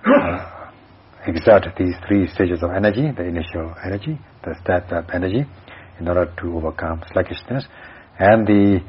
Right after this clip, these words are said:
uh, progressive energy to realize the goal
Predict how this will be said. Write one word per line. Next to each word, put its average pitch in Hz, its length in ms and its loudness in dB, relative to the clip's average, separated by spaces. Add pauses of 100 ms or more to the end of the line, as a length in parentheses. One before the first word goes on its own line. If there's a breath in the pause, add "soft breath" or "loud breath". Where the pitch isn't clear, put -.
(640 loud breath)
uh, 92 500 4 (320)
progressive 131 460 6
energy 120 400 4
to 101 120 -2
realize 92 380 4
the 92 100 -2
goal 90 360 2